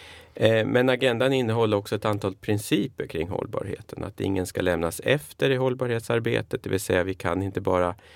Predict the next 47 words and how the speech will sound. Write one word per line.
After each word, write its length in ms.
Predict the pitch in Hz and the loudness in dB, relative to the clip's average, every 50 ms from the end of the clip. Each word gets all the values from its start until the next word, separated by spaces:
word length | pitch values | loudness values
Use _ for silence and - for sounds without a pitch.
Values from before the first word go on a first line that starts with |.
| - - - - - - - - _ - | -20 -20 -20 -20 -20 -20 -20 -20 _ -6
eh, 280 | - - - - - - - - - - - - - - - - 87 90 | -4 -2 0 0 -2 -4 -8 -14 -18 -12 -8 -8 -6 -6 -4 -4 -2 0
man 220 | 104 107 104 101 | 2 2 2 2
skulle 200 | 98 - 107 98 | 0 0 0 0
kunna 220 | - 107 95 90 | 0 0 0 0
tänka 240 | 90 - 92 87 90 | 0 0 -2 -2 -2
sig 60 | 95 | -4
att 60 | 90 - | -4 -4
man 140 | 87 87 | -2 0
bygger 220 | 90 95 92 95 90 | 0 2 2 2 2
en 60 | 90 | 2
hållbar 380 | 104 92 92 87 82 87 87 90 | 2 2 0 2 2 2 2 2
värld 440 | 90 107 107 104 92 87 85 101 110 | 2 2 2 2 0 -2 -4 -8 -8
genom 420 | 101 101 92 87 87 87 85 82 | -6 -4 -2 -2 -2 -2 -2 -2
att, 360 | 82 82 85 - - _ - | -4 -6 -6 -8 -12 _ -4
eh, 160 | 87 85 80 80 | 0 0 0 0
man 200 | - 87 90 90 | 0 0 0 0
låter 280 | 90 85 82 - - | 0 -2 -4 -4 -4
de 100 | - 87 | -4 -4
fattiga 500 | 85 - 90 82 - - - 95 95 85 | -4 -4 -6 -6 -4 -4 -2 0 0 0
förbli 320 | - - 87 90 113 127 - | 0 -2 -2 0 0 0 0
fattiga. 440 | - - - - - 120 - - - - - | -2 -4 -6 -6 -8 -6 -6 -6 -6 -2 0
<laughs> 100 | - 113 - - - - - - - - - - - | 0 0 0 -2 -16 -18 -18 -16 -16 -18 -18 -20 -10
För 120 | - - | -6 -2
då, 240 | - 104 98 90 92 | 2 4 4 4 4
eh, 160 | 90 90 87 87 - - 110 110 - - 92 - - - - 104 - - - - - - - 87 - | 4 2 2 -2 -4 -8 -12 -6 -2 0 2 2 2 0 -4 -6 -8 -10 -10 -12 -10 -10 -10 -10 -6
tär 220 | - - 98 92 | -2 0 0 2
man 160 | 90 90 87 90 | 2 2 2 0
inte 200 | 87 85 - - | 0 -2 -4 -6
så 100 | - 87 | -2 -2
mycket 240 | 85 82 - 87 | -2 0 -2 -2
på 100 | - 90 | 0 0
jordens 400 | 90 90 85 - - - - - | 0 0 0 -2 -2 -4 -4 -4
resurser, 400 | - - - - - - - - | -6 -4 -2 -2 -2 -2 -4 -6
och 60 | - - | -4 -4
sen 160 | - 85 87 | -4 -4 -4
kan 180 | - 90 85 | -2 -2 -2
vi 160 | 87 90 80 80 | 0 0 0 2
i 40 | |
väst 380 | 80 76 76 78 - - - - | 2 0 0 -2 -2 -6 -6 -2
leva 240 | - - - - 73 | -2 -2 -2 -2 -6
på 220 | - - - - | -6 -4 -6 -4
som 180 | - - - 87 | -4 -2 -2 -2
vi 60 | 85 | 0
alltid 260 | 87 82 85 - - | 0 -2 -2 -2 0
har 80 | - 95 | 2 4
gjort. 400 | 117 151 139 110 104 - - - | 4 4 2 0 -4 -8 -10 -6
Men 180 | - 117 110 | -4 -4 -4